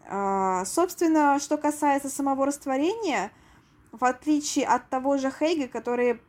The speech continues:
максимально пытался все скрыть, и у него это все равно не получилось, Джавед как будто бы даже не парился с сокрытием улик, потому что он, а, растворял сами тела. То есть одежду нет, он оставлял ее у себя дома,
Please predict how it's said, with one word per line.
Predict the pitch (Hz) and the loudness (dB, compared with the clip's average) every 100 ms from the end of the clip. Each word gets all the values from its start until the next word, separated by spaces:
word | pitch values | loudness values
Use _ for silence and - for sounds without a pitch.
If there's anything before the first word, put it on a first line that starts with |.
| _ - | _ -10
максимально | 247 254 - 277 269 254 226 208 | -8 -6 -4 2 4 4 2 -6
пытался | 202 196 190 202 196 | -8 -4 -2 -4 -12
все | 202 | -16
скрыть, | - - 277 392 - - _ _ _ | -14 -6 -2 -2 -6 -14 _ _ _
и | 226 | -6
у | |
него | 240 233 233 | -4 0 0
это | 220 | 0
все | - 226 | -2 -2
равно | 226 220 | 0 -2
не | 208 | -6
получилось, | - 196 - 190 165 175 - _ - - - | -6 -8 -6 -4 -4 -6 -12 _ -20 -20 -10
Джавед | 214 240 262 392 - | 0 2 4 2 0
как | - 277 | -6 -2
будто | 320 370 | -2 0
бы | 285 269 | 0 2
даже | 285 277 | 2 4
не | 285 | 2
парился | 294 285 254 220 208 - | 4 4 4 2 -4 -12
с | |
сокрытием | 220 - 226 - 220 | -16 -12 -14 -12 -10
улик, | 220 277 415 | -2 0 -2
потому | - - 220 262 | -4 -10 -6 -6
что | - - 240 - | -6 -4 -2 0
он, | 262 311 302 285 | 4 4 4 2
а, | 262 240 226 | 2 2 0
растворял | 247 247 240 262 277 | -2 -4 2 2 2
сами | - 254 254 | 0 -2 -4
тела. | 247 247 180 151 - _ _ _ - | -6 -2 0 -2 -6 _ _ _ -4
То | 208 | 0
есть | 202 - - | 0 -4 -6
одежду | - 269 277 349 330 269 | -2 0 2 2 2 -2
нет, | 233 208 226 220 214 | -4 -6 -4 -4 -6
он | 196 190 180 175 | -10 -8 -10 -10
оставлял | 202 233 233 233 | -10 -2 0 2
ее | 226 208 | 2 -2
у | |
себя | - 214 214 | -4 -2 -2
дома, | 202 196 202 190 180 | 0 0 0 0 -4